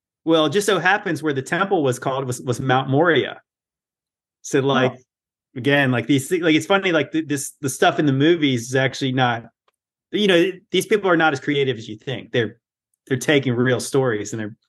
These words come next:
Speaker 2: Well, yeah, and
Speaker 1: adapting
Speaker 2: why
Speaker 1: 'em.
Speaker 2: is that? Like, what, like, wh-, when you talked about the Hoover Dam, like, I watched that clip and it was so interesting. Yeah, 'cause there, there's, like, this angel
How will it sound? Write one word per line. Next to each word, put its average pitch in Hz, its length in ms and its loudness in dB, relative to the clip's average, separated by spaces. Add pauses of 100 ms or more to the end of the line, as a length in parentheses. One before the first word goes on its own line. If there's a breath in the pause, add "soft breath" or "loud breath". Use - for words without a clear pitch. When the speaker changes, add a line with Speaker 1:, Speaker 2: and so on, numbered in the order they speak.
Speaker 2:
Well, 247 100 0
yeah, 302 180 4
and 233 80 4
Speaker 1:
adapting 214 400 4
Speaker 2:
why 220 60 2
Speaker 1:
'em. 277 60 -2
Speaker 2:
is 285 100 -12
that? 135 340 -4
Like, 175 180 0
what, 247 160 0
like, 240 140 2
wh-, 269 200 -4
when 240 180 0
you 254 80 0
talked 262 260 -2
about 247 180 0
the 196 100 2
Hoover 196 260 2
Dam, 160 240 0
like, 151 140 -2
I 160 40 0
watched 175 240 -2
that 135 160 -6
clip 156 260 -2
and 143 80 -4
it - 20 -4
was 139 100 -4
so 185 160 0
interesting. 180 340 -2
Yeah, 175 140 2
'cause 156 200 -2
there, 170 180 0 (320 soft breath)
there's, 196 180 2
like, 240 140 0
this 185 180 0 (100)
angel 247 760 2